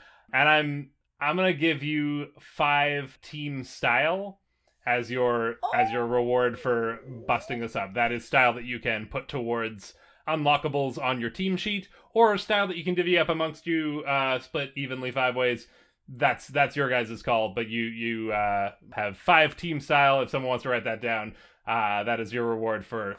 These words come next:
Speaker 1: thoroughly disrupting the <laughs> Doorways protest. <laughs> I think, uh, yeah, you've, Angus, you've been being pursued by, like,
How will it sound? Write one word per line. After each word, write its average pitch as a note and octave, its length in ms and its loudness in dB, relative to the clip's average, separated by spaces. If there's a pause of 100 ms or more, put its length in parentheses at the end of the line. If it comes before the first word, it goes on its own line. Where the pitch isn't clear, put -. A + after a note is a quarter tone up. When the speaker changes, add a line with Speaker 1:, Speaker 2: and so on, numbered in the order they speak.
(140)
Speaker 1:
thoroughly D3 580 6
disrupting C3+ 600 -4
the D3+ 80 -2
<laughs> - 200 -10
Doorways B2+ 380 -6
protest. C#3 580 2 (460)
<laughs> - 440 -20
I D3+ 100 4
think, F3 460 0
uh, C3+ 520 8
yeah, C#3+ 200 6
you've, C3+ 300 -4 (300)
Angus, D3+ 320 2
you've E3+ 140 0
been D#3 180 0
being D3 240 0
pursued C3 480 -4
by, B2 180 4
like, A2+ 380 -4